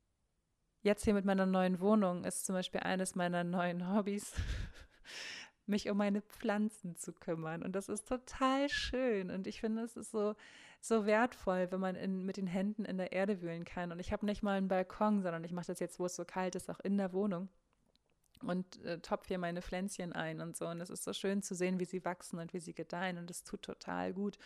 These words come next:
Und das Gute ist, dass wenn die Hände beschäftigt sind, dann guckt ihr auch nicht auf euer Telefon, weil eure Hände dreckig sind. Geht nicht.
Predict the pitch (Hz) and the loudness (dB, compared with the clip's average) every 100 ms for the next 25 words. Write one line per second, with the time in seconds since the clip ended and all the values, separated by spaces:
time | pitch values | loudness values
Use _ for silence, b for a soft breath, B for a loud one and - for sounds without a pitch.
0 | B B B 180 185 - 226 196 185 - | B B B -4 -2 2 2 4 0 -2
1 | 175 185 180 180 185 185 180 - 180 - | -2 0 0 0 0 -2 -2 0 0 -2
2 | 185 - 175 175 185 185 185 - B B | -6 -2 -4 -4 -4 -4 -4 -10 B B
3 | B B B B B B - 185 - 175 | B B B B B B -6 -6 -4 -6
4 | 175 170 180 170 185 196 262 277 - 160 | -4 -6 -4 -2 -2 2 2 2 0 -4
5 | 160 - 170 170 180 185 214 190 165 - | -4 2 2 4 4 6 6 6 0 -4
6 | 156 165 160 - - - 175 - - - | -6 -6 -8 -14 -18 -2 -2 0 -4 -8
7 | - | -12